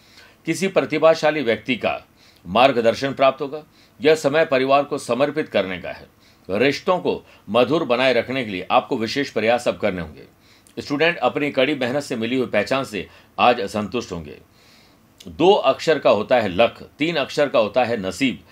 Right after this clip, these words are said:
साढ़े तीन अक्षर का होता है किस्मत, पर इन चारों के आगे एक और अक्षर है, वो है मेहनत, जिसकी वजह से बाकी सब छोटे हो जाते हैं। मिथुन राशि, आज आपको मन को शांत रखना चाहिए। अच्छे इनोवेटिव और क्रिएटिव आइडियाज आएंगे। बाथरूम में नहाते वक्त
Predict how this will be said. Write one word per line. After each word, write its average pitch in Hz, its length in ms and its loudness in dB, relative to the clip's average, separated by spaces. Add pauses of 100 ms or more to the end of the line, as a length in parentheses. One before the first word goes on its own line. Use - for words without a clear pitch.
(180)
साढ़े 160 300 4
तीन 165 300 -4
अक्षर 135 300 -2
का 135 100 2
होता 113 240 2
है 117 200 0
किस्मत, - 520 -4
पर 127 120 4
इन 127 160 -6
चारों 147 320 2
के 143 120 -4
आगे 101 380 -2 (600)
एक 160 300 2
और 147 200 6
अक्षर 123 360 -2
है, 127 120 -2
वो 104 200 -4
है 95 180 -2
मेहनत, 95 380 -2 (640)
जिसकी 151 340 -4
वजह 120 240 -2
से 139 320 -6 (200)
बाकी 113 280 0
सब 110 200 -6
छोटे 95 260 -6
हो 78 100 -6
जाते 73 280 -14
हैं। - 180 -20 (300)
मिथुन 139 320 -2
राशि, 78 320 -8 (540)
आज 151 260 6
आपको 123 400 0
मन 117 200 0
को 139 200 -4
शांत 110 280 -4
रखना 117 220 -8
चाहिए। 120 280 -12 (1120)
अच्छे 139 300 2
इनोवेटिव 139 400 0
और 131 100 -2
क्रिएटिव 113 400 -2
आइडियाज 110 360 2
आएंगे। 127 200 -6
बाथरूम 123 420 0
में 107 80 -2
नहाते 101 280 -2
वक्त 139 340 0